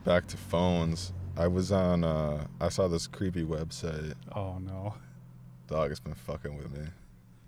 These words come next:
Speaker 2: What is it called?
Speaker 1: It's called This person does not exist dot com.
Speaker 2: Okay. What is it?
Speaker 1: So it's just, like, A I generated images of people.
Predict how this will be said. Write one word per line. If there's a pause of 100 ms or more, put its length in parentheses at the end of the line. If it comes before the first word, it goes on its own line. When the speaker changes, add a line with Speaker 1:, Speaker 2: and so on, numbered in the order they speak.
(220)
Speaker 2:
What
is
it
called? (400)
Speaker 1:
It's
called
This
person
does
not
exist (200)
dot
com.
Speaker 2:
Okay. (120)
What
is
it? (240)
Speaker 1:
So
it's
just,
like,
A
I
generated
images
of
people.